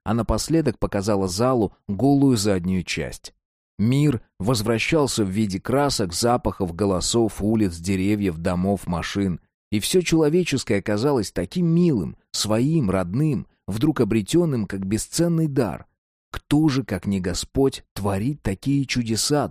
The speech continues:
думал Кока умильно, слушая радио и задним умом понимая, что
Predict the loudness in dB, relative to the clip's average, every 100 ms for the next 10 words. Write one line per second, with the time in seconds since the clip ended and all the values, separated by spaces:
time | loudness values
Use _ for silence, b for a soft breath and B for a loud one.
0 | -6 0 4 4 2 2 0 2 4 4
1 | 4 4 2 0 -2 b -4 -2 0 0
2 | 2 2 2 2 2 2 2 0 0 0
3 | 2 2 2 0 0 0 2 2 0 -2
4 | -4 -8